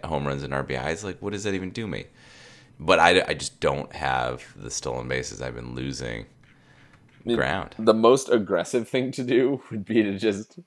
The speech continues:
Speaker 2: pick o-, pick up, like, dump a bunch of guys and pick up only guys that steal bases and just try and accumulate.
Speaker 1: There is nobody.
Speaker 2: I know, I know. What do you do? What do you do at this point? You basically, you just have to be so vigilant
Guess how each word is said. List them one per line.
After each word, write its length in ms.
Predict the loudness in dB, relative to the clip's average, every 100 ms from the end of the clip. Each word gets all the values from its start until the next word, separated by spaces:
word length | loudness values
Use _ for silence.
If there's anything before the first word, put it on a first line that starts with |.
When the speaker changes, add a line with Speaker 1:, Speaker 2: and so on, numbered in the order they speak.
| _ _ _ _
Speaker 2:
pick 240 | 0 0 0 0
o-, 160 | 0
pick 280 | 0 0 2
up, 240 | 2 0 _ _ _ _ -10
like, 200 | -8 0
dump 240 | 2 2
a 60 | 2
bunch 220 | 0 -2
of 80 | 0
guys 240 | 0 0
and 80 | -2
pick 140 | -6 -4
up 200 | -6 -4
only 300 | -4 -2 -2
guys 260 | -2 -2 -2
that 120 | -6
steal 260 | -6 -6 -6
bases 500 | -6 -8 -12 -20 -20 -14
and 80 | -8
just 160 | -6
try 140 | -2 -2
and 180 | -2 -6
accumulate. 280 | -8 -6
Speaker 1:
There 180 | -6 -6 -4 -4
is 160 | -4
nobody. 720 | -10 0 2 4 4 2 4 2
Speaker 2:
I 120 | 2
know, 220 | 0 -6 -10 -6
I 140 | -4
know. 180 | -4 -6 -10 -14 -14 -6
What 140 | 2
do 80 | 4
you 80 | 4
do? 300 | 2 -2 -4 -6 _ _ _ _
What 120 | 0 4
do 80 |
you 60 | 4
do 120 | 4
at 80 | 0
this 140 | -2
point? 320 | -4 -6 -4 -8 _ _ -10
You 120 | 2
basically, 360 | 6 6 4 -2 0
you 140 | 0
just 160 | 0 0
have 140 | 0
to 80 | 0
be 340 | 0 0 0 -4
so 520 | -12 -12 2 4 6 4
vigilant 600 | 0 -2 -2 -6 -8